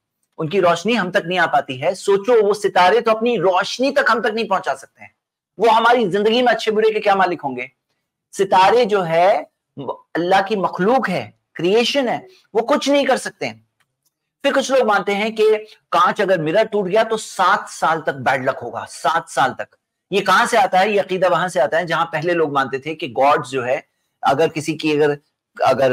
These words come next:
अ, यानी अगर पानी में आप देख रहे हो, उसमें आपकी image है, वो image हिल गई, तो जैसे God नाराज हो रहा है आपसे।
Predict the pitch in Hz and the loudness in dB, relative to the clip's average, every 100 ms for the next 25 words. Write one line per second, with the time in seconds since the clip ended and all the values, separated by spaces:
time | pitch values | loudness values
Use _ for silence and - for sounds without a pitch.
0 | 123 120 120 117 110 110 110 117 117 113 | 2 0 2 4 4 0 0 -4 -4 -4
1 | 117 135 127 139 139 117 135 131 127 127 | -4 0 0 2 2 2 0 -2 0 0
2 | 123 131 123 - 127 135 139 127 139 131 | 0 0 -2 0 -4 -2 -2 0 2 0
3 | 147 120 175 160 139 - _ _ 131 127 | -2 -2 0 2 0 -4 _ _ -6 -4
4 | 127 127 107 113 117 123 139 117 120 117 | -6 0 0 0 0 2 2 0 0 0
5 | 110 - 131 | 0 -6 -10